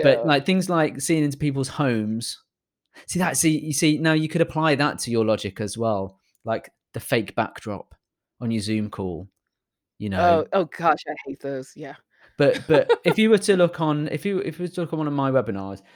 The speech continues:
Speaker 1: you would see a room that looks relatively tidy and, and new and fairly pristine.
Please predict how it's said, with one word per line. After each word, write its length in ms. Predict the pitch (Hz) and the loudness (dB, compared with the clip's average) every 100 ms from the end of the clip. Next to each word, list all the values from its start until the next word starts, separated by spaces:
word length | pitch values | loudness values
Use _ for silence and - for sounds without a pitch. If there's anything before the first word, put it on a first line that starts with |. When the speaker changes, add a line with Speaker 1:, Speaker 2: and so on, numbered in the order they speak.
| _ _ | _ _
Speaker 1:
you 100 | 143 | 0
would 160 | 139 | 2
see 460 | 135 160 120 101 101 | 0 2 2 2 0
a 80 | 110 | 0
room 320 | 110 117 110 | 0 2 2
that 100 | 101 | 0
looks 220 | 98 92 127 | -2 -4 0
relatively 560 | 120 117 - 110 107 | 0 0 -2 -4 -4
tidy 640 | 98 110 104 101 98 98 - | -8 -6 -4 -2 0 -2 -4
and, 320 | 104 98 95 - | -6 -4 -6 -8
and 200 | 107 101 | -4 -2
new 320 | 104 101 95 - | 0 2 2 0
and 180 | 95 95 | -4 0
fairly 220 | 101 92 | 0 0
pristine. 600 | - 87 - 95 67 | -4 -6 0 0 0